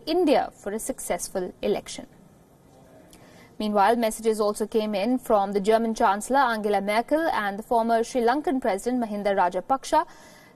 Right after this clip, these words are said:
Chancellor Merkel expressed her desire to further the bilateral ties between India and Germany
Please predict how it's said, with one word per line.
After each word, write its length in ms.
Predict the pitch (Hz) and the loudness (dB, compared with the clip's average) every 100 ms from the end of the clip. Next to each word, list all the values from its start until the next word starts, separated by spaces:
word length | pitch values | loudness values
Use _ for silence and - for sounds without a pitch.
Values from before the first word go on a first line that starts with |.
| - | -4
Chancellor 400 | 277 233 233 226 | -2 0 2 2
Merkel 380 | 233 262 285 240 | 2 0 0 0
expressed 460 | 196 - 247 233 | -2 0 0 0
her 200 | - 247 | 0 0
desire 440 | 262 240 214 208 240 | 0 0 2 2 0
to 100 | 254 | -6
further 420 | - 269 277 254 | 0 2 2 0
the 80 | 214 | 0
bilateral 560 | 214 220 214 214 208 | 0 0 0 -2 -6
ties 320 | 202 202 214 | -2 0 0
between 380 | - 220 - 208 | -2 -8 -8 -10
India 400 | - 214 208 208 - | -10 -6 -2 -2 -2
and 260 | 190 180 | -8 -4
Germany 480 | 233 240 247 247 247 | 2 2 2 0 -4